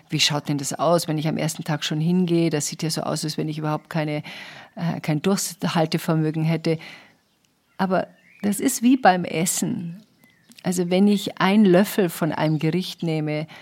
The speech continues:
dann weiß ich schon, ob mir das Gericht schmeckt oder nicht.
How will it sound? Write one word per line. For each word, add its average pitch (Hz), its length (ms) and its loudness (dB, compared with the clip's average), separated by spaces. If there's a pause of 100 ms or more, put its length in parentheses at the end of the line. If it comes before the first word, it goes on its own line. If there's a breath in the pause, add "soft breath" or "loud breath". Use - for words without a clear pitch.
(380 loud breath)
dann 165 160 2
weiß 170 300 2
ich 190 160 2
schon, 175 300 0
ob - 220 -6
mir 170 100 2
das 160 180 -4
Gericht 214 320 -4
schmeckt - 300 -4
oder - 200 -6
nicht. - 420 -12